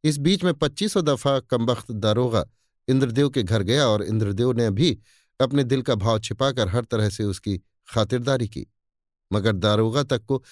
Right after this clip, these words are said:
इस बात का पता न लगा कि जिस लक्ष्मी देवी को मैंने कैद किया था वो इंद्रदेव के घर में मौजूद है और इस लायक हो रही है कि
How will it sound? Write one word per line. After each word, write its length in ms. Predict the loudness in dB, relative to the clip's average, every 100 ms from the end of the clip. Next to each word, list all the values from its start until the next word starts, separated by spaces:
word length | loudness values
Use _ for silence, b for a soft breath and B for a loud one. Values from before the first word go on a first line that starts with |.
| b b
इस 140 | -4
बात 300 | 0 0 0
का 120 | -2 -4
पता 280 | -2 0
न 80 | 2
लगा 320 | 2 0 0
कि 180 | -2 -2
जिस 260 | -2 -4 -2
लक्ष्मी 360 | -2 -2 -4
देवी 260 | 0 0 -2
को 100 | -2
मैंने 220 | -2 -2
कैद 340 | -2 0 -2 0
किया 280 | 0 0
था 220 | 0 -6 -8 B B B B
वो 140 | -2 2
इंद्रदेव 460 | 2 2 2 0
के 120 | 0
घर 180 | -2 -2
में 120 | 0
मौजूद 440 | 2 2 2 2 2
है 140 | 2
और 220 | 2 2
इस 180 | -2 -4
लायक 380 | -2 0 0 0
हो 200 | 0 0
रही 280 | 0 2 2
है 460 | 0 -2 -12 -20 _ -2
कि 220 | 0 0